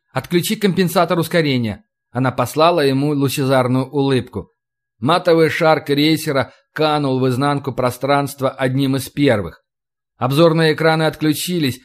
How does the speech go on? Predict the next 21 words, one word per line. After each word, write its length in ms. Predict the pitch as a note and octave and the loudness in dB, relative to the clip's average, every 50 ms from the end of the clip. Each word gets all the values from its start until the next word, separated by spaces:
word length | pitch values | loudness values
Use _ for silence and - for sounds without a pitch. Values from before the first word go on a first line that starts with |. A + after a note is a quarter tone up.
| _ _ - | _ _ -4
ожидая 420 | A#2+ B2 C3+ C#3 C#3+ C#3+ C#3+ C#3 | -2 -2 0 0 2 0 0 0
перенастройки 800 | C#3+ D#3 C#3+ C#3+ C#3+ C#3+ C3 - - D3+ D#3 D3+ C#3+ D3+ D3 C#3+ | 0 0 0 0 0 -2 -4 -4 -2 0 0 0 0 0 -2 -4
внешних 580 | C3+ C#3+ C#3+ D3 C#3+ C#3+ - C#3+ C3+ - - | -2 0 0 -2 -2 -2 -4 -6 -8 -8 -4
сенсоров, 560 | - E3+ D3+ C3+ A#2+ - - G#2+ G2 F#2+ F2+ - _ _ _ _ _ | -2 -2 -2 -2 -4 -6 -6 -6 -6 -8 -10 -12 _ _ _ _ _
и 80 | _ A#2+ | _ -6
тринадцатый 640 | A2+ C#3 D3 D3 D#3 F3+ F#3+ F3+ F3+ F#3 D3+ E3 D#3+ | -2 0 0 2 2 2 0 0 0 -2 -2 -2 -4
с 80 | - | -4
любопытством 720 | - D3 C#3+ C#3 C3+ C3+ D3+ E3 E3 E3 - D#3+ D3+ C#3+ C3 | -4 -2 -2 -2 -2 0 -2 -2 -2 -2 -2 -2 -4 -2 -2
ожидал 640 | C3 C3 A#2+ C3+ C3+ B2 A#2+ C#3 C#3+ C#3+ C#3 C3 - | -2 -2 -2 -2 -4 -2 2 2 2 2 2 0 0
появления 640 | C3 B2 B2+ B2+ B2 B2+ C3 C3+ C3 B2+ B2+ B2 | 0 2 2 2 2 2 0 0 0 0 0 0
изображения. 840 | A#2+ A2+ B2 A#2 B2 B2+ B2 A2+ A#2+ B2+ A#2+ G#2+ G2 F2+ D#2 - _ _ _ _ _ _ _ _ _ _ _ _ _ _ _ _ _ _ _ - | -2 -2 -2 -2 0 0 0 0 0 0 -2 -2 -2 -6 -8 -12 _ _ _ _ _ _ _ _ _ _ _ _ _ _ _ _ _ _ _ -4
"Навигационная 560 | D3+ D#3+ E3+ F3 E3 - F#3+ F3+ F3+ F3+ D#3+ | -2 0 0 0 0 0 -2 -2 0 -2 -2
система 480 | E3 E3+ D#3+ - - G3+ G3+ F#3+ F3+ | -4 -6 -8 -4 -2 0 0 0 0
начала 380 | E3+ D3+ B2+ D3+ E3 D#3+ E3 D#3+ | -2 -2 -2 0 0 2 2 2
определение 580 | D#3+ D#3+ D#3+ D#3 D#3 E3 D#3+ D#3+ D#3+ D#3+ D#3 D#3 | 0 0 -2 -2 0 0 0 0 0 -2 -2 0
координат", 600 | E3 D#3+ D#3+ D3+ D#3+ E3 D#3 C#3 B2 A2+ - - _ _ _ _ _ _ | 0 0 0 0 0 -2 0 0 -2 -2 -4 -10 _ _ _ _ _ _
сообщила 640 | - - C#3+ C3 A#2+ A2 - - B2+ A#2+ A#2 A#2+ B2+ | -8 -4 -2 -2 -2 -2 -2 -2 0 0 2 2 2
Алиса. 440 | C3 C3 B2+ A#2 - G#2+ F2+ E2 - _ _ _ _ _ _ _ _ _ _ _ _ _ _ _ _ _ | 2 0 -2 -2 -4 -8 -14 -14 -18 _ _ _ _ _ _ _ _ _ _ _ _ _ _ _ _ _
Обзорные 540 | - A#2 B2+ D3+ F#3+ F#3+ F3 F3+ F3 E3+ E3 | -8 -4 0 0 2 2 2 0 0 0 0
экраны 340 | E3+ E3+ E3+ E3 E3 D#3 | 0 0 0 2 0 0
вспыхнули, 680 | C#3 - - - - F3+ E3 - - B2+ A2+ G2+ E2+ - | -2 -4 -6 -2 0 0 0 0 0 -2 -2 -2 -4 -8